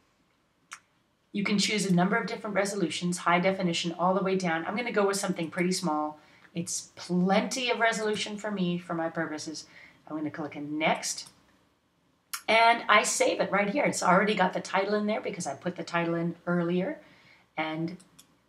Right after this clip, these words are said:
I'm saving. Now, it's gonna take a little while.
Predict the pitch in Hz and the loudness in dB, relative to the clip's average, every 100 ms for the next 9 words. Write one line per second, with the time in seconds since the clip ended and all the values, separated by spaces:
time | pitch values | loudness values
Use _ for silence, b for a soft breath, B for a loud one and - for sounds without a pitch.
0 | _ 156 156 139 165 143 135 135 B B | _ -6 -4 -4 -4 -4 -6 -12 B B
1 | B 202 214 170 B B B 202 - 262 | B 8 8 8 B B B 2 4 4
2 | 285 285 285 254 247 214 190 277 208 139 | 4 6 4 4 2 2 4 6 6 4
3 | - | -2